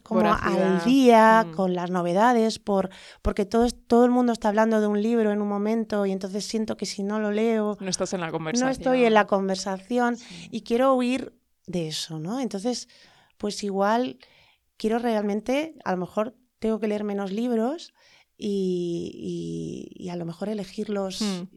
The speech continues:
Speaker 1: eh, bueno, pues con el corazón.
Speaker 2: Es que después la
Speaker 1: Y no con la
Speaker 2: segunda
Speaker 1: ansiedad.
Speaker 2: Y no con
Speaker 1: <laughs>
Speaker 2: ansiedad, que eso sí. Pero después es que había otra frase que, que escribes: "Quizá debería aprender a estar sin un libro entre manos, vaciarme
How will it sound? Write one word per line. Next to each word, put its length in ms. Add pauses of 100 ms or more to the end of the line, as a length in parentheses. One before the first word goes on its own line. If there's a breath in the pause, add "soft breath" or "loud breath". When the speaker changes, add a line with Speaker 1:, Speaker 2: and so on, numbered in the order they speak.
(160)
Speaker 1:
eh, 760 (140)
bueno, 260
pues 180 (260)
con 140
el 80
corazón. 520 (160)
Speaker 2:
Es 180
que 180
después 360
la 120
Speaker 1:
Y 200
no 140
con 20
la 80
Speaker 2:
segunda 100
Speaker 1:
ansiedad. 460
Speaker 2:
Y 80
no 120
con 120
Speaker 1:
<laughs> 340
Speaker 2:
ansiedad, 140
que 80
eso 180 (240)
sí. 280 (300 loud breath)
Pero 180
después 360
es 100
que 160
había 260
otra 200
frase 460
que, 720
que 80
escribes: 400
"Quizá 260
debería 360
aprender 500
a 60
estar 280
sin 180
un 140
libro 220
entre 280
manos, 440
vaciarme 800